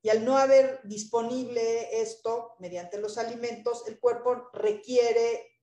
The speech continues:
sacarlo de sus propias, este, reservas de grasa y utilizar las grasas que se consumen también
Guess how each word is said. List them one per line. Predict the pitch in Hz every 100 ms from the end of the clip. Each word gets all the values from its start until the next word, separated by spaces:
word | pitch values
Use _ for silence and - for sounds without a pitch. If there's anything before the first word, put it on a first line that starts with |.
| _
sacarlo | - 208 214 208 220
de | 214
sus | 196 - _
propias, | 196 190 208 190 190 - -
este, | 170 - - 160 151 -
reservas | 185 - 214 196 208
de | 220
grasa | 208 233 220 240 254 -
y | 196
utilizar | 190 180 175 208 196
las | 220 202
grasas | 202 196 214 -
que | 196
se | - -
consumen | 190 190 226 185 180 180
también | 190 196 190